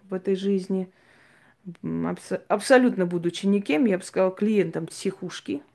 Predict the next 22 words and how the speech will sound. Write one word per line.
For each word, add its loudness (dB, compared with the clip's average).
Э, -6
и -10
все 0
остальное 2
я 0
ей 0
добавила -2
еще -4
сверху. -4
Вот -4
она -4
теперь -8
неадекватно -6
ходит, -4
сходит -4
с -10
ума, -2
с -10
головой 0
абсолютно -6
полная -6
беда. -2